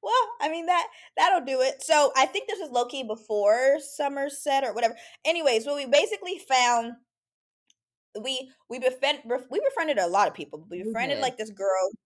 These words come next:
Speaker 1: like, so, she had sunflowers on and whatever. I'm thinking, "Okay, she cool," you know. First thing that kinda irked me about her is when you, when you kinda take advantage of my very nice friends, I get very irritated 'cause it's like, you shouldn't be saying yes to that, but also, I know you too nice to say no.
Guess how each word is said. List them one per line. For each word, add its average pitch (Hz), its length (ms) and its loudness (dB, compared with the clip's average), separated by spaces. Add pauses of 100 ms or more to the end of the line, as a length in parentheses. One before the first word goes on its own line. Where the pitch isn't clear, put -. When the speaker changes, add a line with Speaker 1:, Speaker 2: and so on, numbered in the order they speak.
(120)
Speaker 1:
like, 175 220 -2 (420)
so, - 220 -2 (120)
she 311 120 -6
had 285 180 0
sunflowers 277 600 0
on 247 180 -2
and 226 80 -4
whatever. 165 400 -2
I'm 294 180 -4
thinking, 254 320 -4
"Okay, 277 320 -4
she 220 220 -12
cool," 247 600 -6
you 254 140 -10
know. 202 460 -6 (300)
First 277 220 0
thing 277 120 -8
that 254 140 -4
kinda 240 220 -4
irked 226 200 -2
me 208 100 -8
about 208 280 -2
her 190 360 -2
is 170 340 0 (120)
when 254 200 -8
you, 359 600 -6
when 240 160 -12
you 349 80 -12
kinda 403 200 -6
take 262 160 -4
advantage 208 320 -6
of 202 80 -2
my 185 140 -4
very 185 260 -4
nice 185 220 -8
friends, 170 260 -8
I 165 60 -6
get 170 160 -10
very 170 200 -4
irritated 180 400 -6
'cause 170 100 -8
it's 170 200 -10
like, 156 200 -8 (200)
you 208 120 -12
shouldn't 214 200 -12
be 180 60 -8
saying 170 220 -4
yes 175 160 -4
to 185 80 -6
that, 185 180 -2 (160)
but 165 80 -4
also, 160 540 -2
I 170 80 -4
know 170 100 -4
you 165 140 -8
too - 160 -14
nice 160 320 -8
to 165 80 -18
say 151 200 -4
no. 156 360 -10